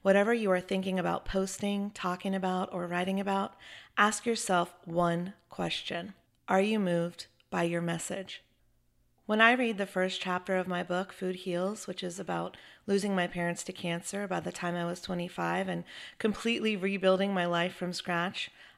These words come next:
I still cry every single time because I am moved by my message. There's a great, um, Jimmy Kimmel episode where he shares the heart-wrenching story of his son's birth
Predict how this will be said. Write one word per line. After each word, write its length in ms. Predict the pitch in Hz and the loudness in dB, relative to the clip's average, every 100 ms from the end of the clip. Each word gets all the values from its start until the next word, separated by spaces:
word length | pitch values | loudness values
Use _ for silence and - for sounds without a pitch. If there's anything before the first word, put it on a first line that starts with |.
| - | -2
I 60 | |
still 320 | 196 - 226 220 | 0 2 2 2
cry 580 | - 180 170 190 240 - - | 0 0 2 0 -2 -4 0
every 340 | 202 196 196 | 0 2 -2
single 380 | 185 190 175 175 | -2 -2 -2 -4
time 380 | - 170 160 156 _ _ - - - - | -4 -6 -8 -12 _ _ -20 -20 -20 -8
because 240 | 196 208 - | 0 2 6
I 100 | 202 | 8
am 240 | 196 185 | 8 4
moved 440 | 175 175 190 208 - _ - | 2 0 -2 -4 -16 _ -8
by 160 | - 170 | 0 0
my 180 | 170 165 | 2 0
message. 640 | 165 160 - - - - - - - - _ - | 0 -2 -6 -10 -12 -18 -20 -20 -20 -20 _ -4
There's 140 | 185 | 0
a 80 | 190 | 2
great, 380 | 190 190 202 - | 4 4 2 -2
um, 320 | 190 175 175 | 0 0 0
Jimmy 240 | 180 180 | 0 -2
Kimmel 380 | 175 185 180 185 | -2 0 2 2
episode 600 | - 175 175 - 170 165 170 | 0 -2 -2 -2 0 -2 -2
where 100 | 170 | -4
he 160 | 180 | -4
shares 460 | 175 - 175 170 170 | -2 0 2 0 -2
the 240 | 180 170 | -6 -6
heart-wrenching 640 | 175 175 175 185 180 180 170 | -4 -2 0 0 0 -2 -4
story 500 | - 175 175 165 - | -4 0 2 2 0
of 220 | 175 165 | -2 -2
his 160 | 170 | -4
son's 320 | - 175 175 165 | -2 -2 -2 -4
birth 480 | 180 170 180 - | -2 0 -2 -8